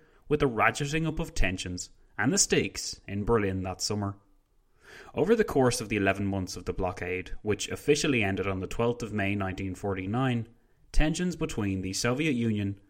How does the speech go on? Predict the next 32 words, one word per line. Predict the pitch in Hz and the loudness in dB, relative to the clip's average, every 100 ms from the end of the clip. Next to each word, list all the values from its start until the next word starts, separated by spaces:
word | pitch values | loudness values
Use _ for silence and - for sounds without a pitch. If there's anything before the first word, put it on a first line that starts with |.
| _ | _
and | - | -8
the | 92 | -4
Western | 104 135 180 143 | 0 0 0 0
Allies | 92 92 92 - | 0 0 -4 -6
crystallized. | - 104 - 95 92 92 - - - _ _ - - - - _ | -4 -4 -2 -4 -4 -4 -8 -12 -16 _ _ -20 -20 -20 -20 _
By | - | -2
the | 156 | 0
time | - 185 208 | 2 0 2
the | 208 | 2
city | - 143 | 2 2
was | 127 110 | 2 0
reopened, | 101 101 92 90 90 92 - - | 2 2 4 2 -2 -6 -12 -10
Stalin's | - 127 147 170 | 0 2 4 0
bluff | - 107 95 | -2 -2 0
had | 98 92 | -2 -2
been | 98 | -2
successfully | 110 - 95 90 - 90 87 | -2 -2 -2 -2 -4 -8 -6
called, | - 113 107 95 - - | 0 2 2 -2 -8 -6
and | 95 | -4
Western | 98 104 - 107 | -2 -2 -4 -6
cooperation | - 139 131 113 101 98 101 | -2 0 2 2 2 0 -2
became | 98 104 101 | -2 -2 -2
the | 104 | 0
order | 104 113 98 | 2 2 0
of | 90 | -4
the | 95 | -4
day. | 101 98 98 - _ _ _ _ - | -2 -2 -4 -10 _ _ _ _ -8
The | 160 | -4
French, | - 170 175 147 | 4 4 4 0
as | 107 | 0
we | 110 | -2
saw, | - 98 87 - | 0 2 2 0